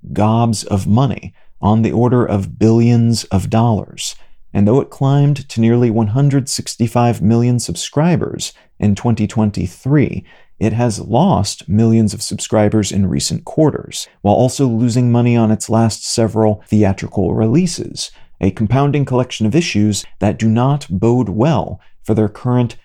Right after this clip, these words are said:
streaming-centric strategy. These cuts to their service, then, are meant to help them save money in the long term,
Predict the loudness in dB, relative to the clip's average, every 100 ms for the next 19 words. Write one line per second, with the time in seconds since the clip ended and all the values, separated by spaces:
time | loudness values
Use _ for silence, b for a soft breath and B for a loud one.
0 | -16 -12 -6 0 2 2 0 -2 -4 -4
1 | -6 -8 -10 -4 0 2 0 -2 -8 -14
2 | _ _ -10 0 2 4 2 -2 -2 -2
3 | -2 -10 -2 2 2 0 -2 0 2 0
4 | -4 -6 -8 -8 -12 -6 -2 0 0 0
5 | -2 0 -2 -2 -2 -2 0 2 2 2
6 | 2 0 -8 _ 0 2 4 4 2 0
7 | -4 -10 -10